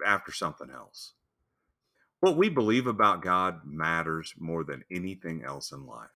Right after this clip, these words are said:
And that's why Jesus asked this question. Jesus knew that what the disciples believed about him would affect how they would live their lives going forward.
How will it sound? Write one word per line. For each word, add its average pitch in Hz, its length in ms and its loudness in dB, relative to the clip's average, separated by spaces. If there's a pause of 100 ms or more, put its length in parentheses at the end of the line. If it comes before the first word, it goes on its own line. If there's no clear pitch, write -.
(120)
And 98 140 0
that's 127 420 4
why 92 220 8
Jesus 80 560 -4
asked 82 320 -2
this 71 180 -10
question. - 440 -10 (760)
Jesus 147 600 -2
knew 95 720 2
that 87 180 -4
what 131 220 4
the 104 100 -2
disciples 139 640 0
believed 110 500 -2
about 87 440 0
him 107 420 -2 (560)
would 92 180 2
affect 117 680 0 (100)
how 113 340 4
they 110 160 -2
would 98 200 -2
live 92 320 -2
their 95 160 0
lives 82 640 -2
going 76 300 -8
forward. - 440 -20